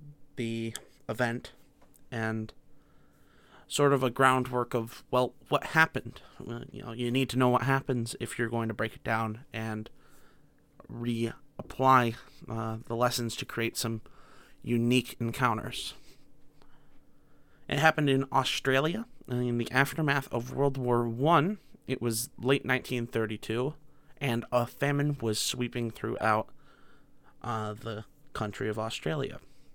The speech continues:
Uh, over twenty thousand emus are estimated to be involved in the hordes that were descending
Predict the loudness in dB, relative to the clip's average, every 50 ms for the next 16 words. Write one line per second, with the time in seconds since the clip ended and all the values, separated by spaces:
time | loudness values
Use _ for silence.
0 | -20 -20 -20 -20 -20 -20 -20 -20 -20 -20 -20 -20 -20 -20 -20 -20 -20 -20 -20 -20
1 | -20 -20 -20 -20 -20 -20 -20 -16 -12 -8 -8 -6 -6 -8 -10 -8 -6 -4 -2 0
2 | 0 0 0 0 0 0 -2 -6 _ -20 -16 -12 -8 -4 0 0 2 2 2 4
3 | 4 4 4 4 2 -2 0 0 2 2 2 2 2 2 0 0 -2 -2 -4 -4
4 | -4 -4 -2 -2 -2 -2 -4 -6 -6 -8 -8 -6 -6 -4 -4 -4 -4 -4 -4 -4
5 | -6 -6 -10 -14 -20 -20 _ -20 -20 -20 -20 -20 -20 -20 -20 -12 -8 -6 -6 -4
6 | -6 -4 -2 0 0 2 2 0 -2 -4 -6 -8 -6 -4 -4 -4 -4 -4 -4 -4
7 | -4 -4 -6 -8 -10 -16 -6 -2 2 2 4 2 2 0 -2 -2 -2 -2 -2 -2
8 | -4 -4 -4 -6 -8 -14 -20 -14 -10 -6 -4 -2 0 0 0 0 0 0 -2 -4